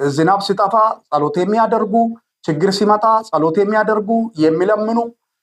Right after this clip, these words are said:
እ፣ ፈጥ-፣ ከፈጣሪ ጋር ህዝብን የሚያገናኙ የህዝብ መሪ ተብሎ የተቀመጡ ናቸው አባገዳዎች። እ፣ ሚሊሻ አማራ ክልል ላይ ሄደን አንዋጋም ብለው ሲሉ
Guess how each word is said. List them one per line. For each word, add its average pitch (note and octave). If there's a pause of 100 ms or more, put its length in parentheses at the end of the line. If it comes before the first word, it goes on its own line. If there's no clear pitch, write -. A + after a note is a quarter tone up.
እ፣ C#3
ፈጥ-፣ F#3
ከፈጣሪ G3+
ጋር G3
ህዝብን F#3+
የሚያገናኙ G3 (280)
የህዝብ F3+
መሪ F3
ተብሎ F3 (440)
የተቀመጡ F3
ናቸው E3
አባገዳዎች። C#3+ (500)
እ፣ D3
ሚሊሻ G#3+ (320)
አማራ G3
ክልል G3+
ላይ G3
ሄደን F#3
አንዋጋም F3
ብለው F3
ሲሉ A#3+